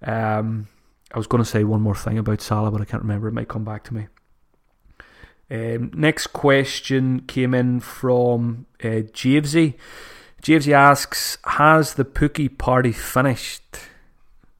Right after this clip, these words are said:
A lot of people are asking this question this week. I'd say I had about fifteen questions about Pukki. Um, again,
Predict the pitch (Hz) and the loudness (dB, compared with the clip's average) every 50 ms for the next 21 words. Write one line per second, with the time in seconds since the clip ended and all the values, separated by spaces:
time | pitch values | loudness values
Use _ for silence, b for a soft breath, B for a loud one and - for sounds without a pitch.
0 | _ _ _ - 117 113 120 127 123 - - 117 113 113 113 113 113 110 107 107 | _ _ _ -4 0 2 4 4 4 4 2 2 2 2 2 2 2 2 0 0
1 | - - 110 107 - - - 117 107 - - 120 113 107 - - 113 120 117 - | 0 0 -2 -2 -2 -4 -4 -4 -4 -4 -6 -6 -8 -6 -4 -6 -4 -4 -4 -2
2 | - 123 117 110 110 110 113 107 - - - 113 - - - 117 107 104 - 110 | 0 0 2 2 0 0 -2 -4 -4 -2 -2 -2 -2 -2 -2 -2 -2 -2 -2 -2
3 | 110 113 - 131 127 117 117 117 117 - - 123 113 - 123 117 110 B B B | -2 -2 -2 -2 -2 -2 -2 -4 -4 -4 -6 -8 -8 -8 -10 -12 -14 B B B
4 | B B B B B B B B B - 113 110 110 107 110 110 110 110 107 - | B B B B B B B B B -2 2 2 4 4 2 0 -2 -2 -4 -8
5 | - - - - - - _ _ - _ _ _ _ _ _ - - - _ - | -12 -18 -20 -20 -20 -20 _ _ -20 _ _ _ _ _ _ -20 -20 -10 _ -4
6 | 127 - 156 156 165 170 165 165 165 151 | 0 4 6 8 8 8 8 6 6 4